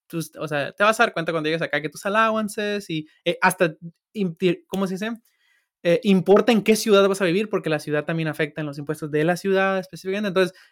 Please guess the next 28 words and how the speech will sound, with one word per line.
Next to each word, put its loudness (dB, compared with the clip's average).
es 8
difícil 6
decirte 2
cuánto 4
vas 4
a 6
gra-, 2
ganar 0
neto, 0
pero 6
él 8
me 6
dijo, 4
"Divide 2
lo 4
que, 0
lo 0
que -4
te -2
dijimos -2
que 0
vas 0
a 2
ganar 0
por 2
año -2
entre 0
dieciocho". -2